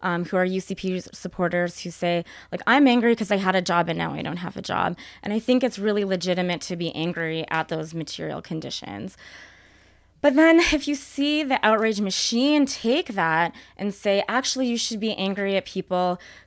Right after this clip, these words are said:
who aren't supporting the resource economy itself,"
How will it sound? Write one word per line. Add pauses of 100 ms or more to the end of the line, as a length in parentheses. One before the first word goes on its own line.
(140)
who
aren't
supporting (180)
the
resource
economy
itself,"